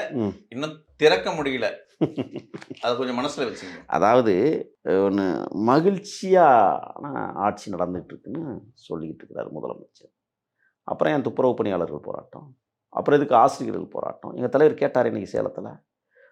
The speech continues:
Speaker 1: அப்புறம் எதுக்கு வந்து சத்துணவு பணியாளர்கள் போராட்டம்,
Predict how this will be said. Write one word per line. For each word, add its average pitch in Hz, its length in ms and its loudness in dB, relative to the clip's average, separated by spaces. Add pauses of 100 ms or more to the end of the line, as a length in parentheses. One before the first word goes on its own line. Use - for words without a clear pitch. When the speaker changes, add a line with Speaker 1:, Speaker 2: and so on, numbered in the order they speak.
Speaker 1:
அப்புறம் 180 300 6
எதுக்கு 170 300 6
வந்து 143 460 6
சத்துணவு 139 400 4
பணியாளர்கள் 104 520 2
போராட்டம், - 600 -6